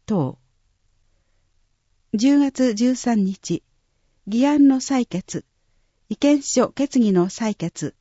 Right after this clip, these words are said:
等。決算特別委員会、九月二十日から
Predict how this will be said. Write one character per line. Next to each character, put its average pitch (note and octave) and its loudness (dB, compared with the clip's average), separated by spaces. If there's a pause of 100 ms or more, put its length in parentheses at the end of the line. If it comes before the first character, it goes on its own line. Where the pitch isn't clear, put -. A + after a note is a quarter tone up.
(280)
等。 F#3 -2 (1300)
決 C#4+ -4
算 A#3 0
特 A3 -4
別 B3 -2
委 G#3+ 0
員 G3+ 0
会、 E3 -4 (420)
九 C#4+ 2
月 C#4 2
二 F#3+ -8
十 - -18
日 G#3+ -6
か G3 -6
ら F#3 -4